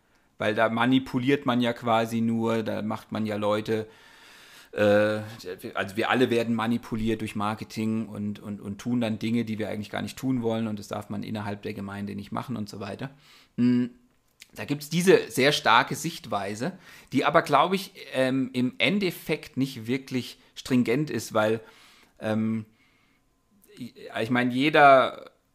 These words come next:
kommuniziert irgendwie nach außen und jeder, der sein Christsein ernst nimmt, ähm, hat dieses Anliegen, dass sein, sein Nachbar zum Glauben kommt.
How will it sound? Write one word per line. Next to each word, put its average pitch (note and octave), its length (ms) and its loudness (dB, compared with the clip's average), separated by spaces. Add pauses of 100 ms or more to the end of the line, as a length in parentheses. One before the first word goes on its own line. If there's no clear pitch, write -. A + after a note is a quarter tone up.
(120)
kommuniziert D3 880 2
irgendwie C3 540 2
nach B2+ 260 0
außen A#2+ 640 4 (540)
und A2+ 400 0
jeder, C3 340 2
der B2 360 -4
sein A#2 180 0
Christsein C#3 480 -2
ernst A#2 440 -2
nimmt, C3 440 0
ähm, A2+ 240 -2
hat A#2+ 180 -4
dieses A#2 260 -6
Anliegen, A#2+ 720 0
dass A2 200 -6
sein, A2 400 -4
sein A2 260 -6
Nachbar A#2 420 -2
zum A2+ 160 -4
Glauben A2+ 340 2
kommt. G#2+ 340 -4